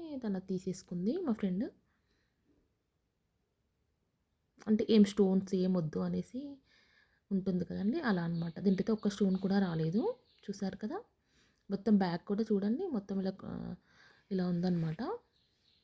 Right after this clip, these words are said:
తక్కువ బడ్జెట్లో కొంచెం మనకి ఏంటంటే హెవీగా ఉందన్నమాట, తక్కువ వెయిట్లో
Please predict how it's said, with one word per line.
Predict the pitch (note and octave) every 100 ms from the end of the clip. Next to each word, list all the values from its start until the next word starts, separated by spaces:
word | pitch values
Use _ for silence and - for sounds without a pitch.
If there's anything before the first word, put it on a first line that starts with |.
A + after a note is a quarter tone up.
| _ _ _ _ _ _ _ _ _ _ _ _ _ _ _ _ _ _ _ _
తక్కువ | G#3 G3+ G#3+
బడ్జెట్లో | G3+ F3+ G3 A3+ D4
కొంచెం | D4+ G#3+ G#3
మనకి | G3 F#3 F#3+
ఏంటంటే | F#3 G3+ A3+
హెవీగా | G#3+ F3+ F#3+
ఉందన్నమాట, | F#3 E3+ E3 E3 E3 -
తక్కువ | E3+ - E3+
వెయిట్లో | E3 A3+